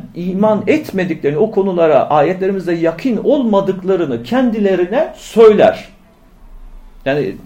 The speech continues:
e, kel-, tekelleme, e, konuşmayı söyler. Bu Kur'an-ı Kerim'de geçen, bakın bu şey değil. E, hani insanlar ayetlere yakın almayınca yani bunun öylesine bir söz olduğunu söylüyorlar ya. Kur'an'da geçen bu, e, şey, e,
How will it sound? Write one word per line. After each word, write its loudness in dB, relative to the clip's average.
e, -2
kel-, -4
tekelleme, 2
e, 0
konuşmayı -2
söyler. 0
Bu 0
Kur'an-ı 0
Kerim'de 0
geçen, -2
bakın -6
bu -2
şey -4
değil. -2
E, -4
hani -4
insanlar -4
ayetlere 0
yakın -2
almayınca -4
yani -4
bunun 2
öylesine 0
bir -10
söz -4
olduğunu 0
söylüyorlar -4
ya. -2
Kur'an'da -2
geçen -4
bu, -4
e, 0
şey, -4
e, 0